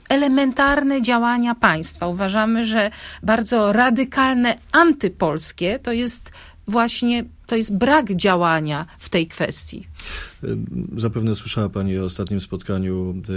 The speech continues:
Speaker 2: e, ministra Czaputowicza z Siergiejem Ławrowem. Tam pojawił się temat, e, zwrotu wraku, e, Tupolewa. Mm, no, pytanie, czy, czy są szanse, żeby ten wrak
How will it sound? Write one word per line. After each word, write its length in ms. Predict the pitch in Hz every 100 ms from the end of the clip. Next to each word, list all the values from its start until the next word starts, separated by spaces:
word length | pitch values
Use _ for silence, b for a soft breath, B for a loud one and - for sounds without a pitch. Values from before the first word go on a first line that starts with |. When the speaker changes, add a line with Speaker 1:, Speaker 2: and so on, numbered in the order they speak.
| 92 92 92
Speaker 2:
e, 40 |
ministra 720 | 92 95 92 - 104 95 95 104 b b b - 95 92
Czaputowicza 800 | 92 98 107 98 92 98 - 98
z 240 | 90 - -
Siergiejem 640 | 101 92 98 98 98 98
Ławrowem. 640 | 101 98 110 113 98 95
Tam 180 | 90 95
pojawił 460 | 95 101 101 95 95
się 160 | -
temat, 540 | 95 104 98 95 76 - 95 95
e, 40 | 90
zwrotu 460 | 92 104 98 110
wraku, 560 | 101 120 117 - 95 90 B B B B B
e, 40 | 104 98 95 90
Tupolewa. 880 | 107 95 101 98 95 98 95 95 92 95 -
Mm, 420 | 104 101 98 98 101 -
no, 220 | - 123 -
pytanie, 420 | - 117 113 101 90
czy, 600 | - - 101 98 95 92 92 - -
czy 140 | -
są 240 | 101 110 101
szanse, 460 | - 95 95 101
żeby 540 | 90 92 90 95 95 95 B B B
ten 200 | - 101
wrak 420 | 101 101 98 -